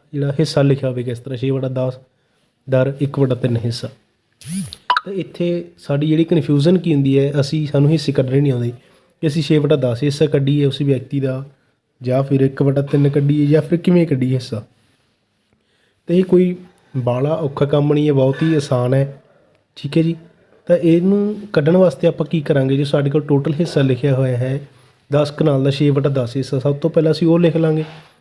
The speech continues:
ਉਸ ਤੋਂ ਬਾਅਦ ਜਿੰਨੀ ਦਰ ਲੱਗੀ ਹੋਵੇ, ਦਰ ਕਿੰਨੀ ਹੈ ਜੀ? ਇੱਕ ਵਟਾ ਤਿੰਨ ਹਿੱਸਾ। ਇਹਨੂੰ ਆਸ ਦੇ ਵਿੱਚ ਜਦੋਂ ਅਸੀਂ ਕੱਟਾਂਗੇ, ਮਲਟੀਪਲਾਈ ਕਰਾਂਗੇ, ਠੀਕ ਹੈ ਜੀ, ਤਾਂ ਉੱਪਰ ਛੇ, ਥੱਲੇ ਤੀਹ, ਇੱਕ ਵਟਾ ਪੰਜ ਆ ਜਾਏਗਾ ਹਿੱਸਾ।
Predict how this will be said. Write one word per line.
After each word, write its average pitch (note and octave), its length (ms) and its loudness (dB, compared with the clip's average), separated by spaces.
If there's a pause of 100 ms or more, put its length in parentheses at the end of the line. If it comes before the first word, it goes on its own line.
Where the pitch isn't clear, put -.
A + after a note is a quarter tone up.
(140)
ਉਸ F3 80 -2
ਤੋਂ G#3 120 4
ਬਾਅਦ G3 160 2
ਜਿੰਨੀ F3 220 0
ਦਰ D#3 200 2
ਲੱਗੀ B2+ 280 -6
ਹੋਵੇ, C3 120 -2
ਦਰ D3 200 2
ਕਿੰਨੀ F3 260 0
ਹੈ E3+ 60 0
ਜੀ? E3+ 100 -2
ਇੱਕ E3+ 140 -4
ਵਟਾ E3 180 2
ਤਿੰਨ A#2+ 240 -4
ਹਿੱਸਾ। A#2+ 340 -8 (600)
ਇਹਨੂੰ F#3+ 180 4
ਆਸ F3+ 180 0
ਦੇ F3 80 0
ਵਿੱਚ E3+ 200 -6
ਜਦੋਂ D#3+ 260 4
ਅਸੀਂ D#3 160 -4
ਕੱਟਾਂਗੇ, C#3+ 580 0 (340)
ਮਲਟੀਪਲਾਈ C#3+ 480 0
ਕਰਾਂਗੇ, B2+ 320 -4
ਠੀਕ C#3+ 220 -6
ਹੈ E3 40 0
ਜੀ, E3+ 120 -4 (640)
ਤਾਂ D3+ 80 0
ਉੱਪਰ D3+ 240 0
ਛੇ, E3+ 360 0 (100)
ਥੱਲੇ D#3 160 -2
ਤੀਹ, D#3+ 360 -2 (300)
ਇੱਕ D3 200 -6
ਵਟਾ D#3 300 0
ਪੰਜ C#3 400 -2
ਆ B2 80 -2
ਜਾਏਗਾ A#2+ 200 -4
ਹਿੱਸਾ। C3+ 300 -6